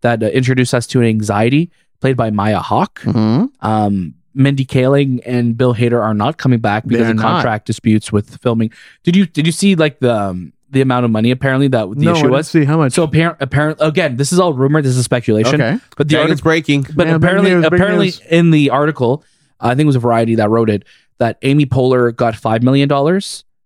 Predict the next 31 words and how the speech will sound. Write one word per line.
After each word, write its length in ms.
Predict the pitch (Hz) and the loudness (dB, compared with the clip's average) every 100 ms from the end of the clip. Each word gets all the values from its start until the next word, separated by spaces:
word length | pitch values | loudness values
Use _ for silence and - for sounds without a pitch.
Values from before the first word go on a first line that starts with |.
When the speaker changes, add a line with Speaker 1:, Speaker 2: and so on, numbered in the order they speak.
| _ | _
Speaker 1:
for 560 | _ 113 110 101 98 - | _ 0 2 2 0 -2
doing 260 | - 120 | 0 0
the 60 | 117 | 2
voice 460 | 110 120 202 - - | 2 0 0 -4 -8
Speaker 2:
The, 60 | |
for 160 | - - | -4 -4
the 40 | 123 | -2
first 260 | 131 139 | -2 -2
one? 160 | 214 277 | 0 -2
Speaker 1:
for 160 | - 143 | -2 -2
the 80 | 127 | 0
second 300 | 143 131 117 | -2 -2 -2
one 140 | 98 | 0
to 60 | 117 | -2
Speaker 2:
Okay. 120 | 113 | -2
Speaker 1:
come 160 | 104 | 0
back, 260 | 110 123 - _ _ _ _ | 0 -2 -4 _ _ _ _
and 140 | 127 127 | -2 0
then 240 | 123 117 | 0 0
everyone 280 | 123 131 127 | 0 2 2
else 140 | 123 123 | 0 0
I 40 | |
think 120 | 123 | 0
was 80 | 123 | 0
gonna 140 | 120 | 0
get, 60 | 110 | 0
like, 160 | 104 - | -2 0
two 120 | 127 | 0
hundred 200 | 117 107 | 0 -4
fifty 200 | 110 110 | -4 -2
thousand. 420 | 101 95 143 190 | 0 0 0 -2